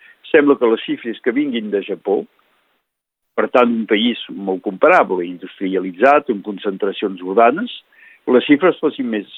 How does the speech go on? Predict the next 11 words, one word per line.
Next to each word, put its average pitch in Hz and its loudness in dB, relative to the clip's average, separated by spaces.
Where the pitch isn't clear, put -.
més 113 2
baixes, 82 -2
molt 117 6
més 107 2
baixes 113 2
que 120 6
els 104 2
països 104 -2
occidentals. - -12
Per 135 2
tant, 175 4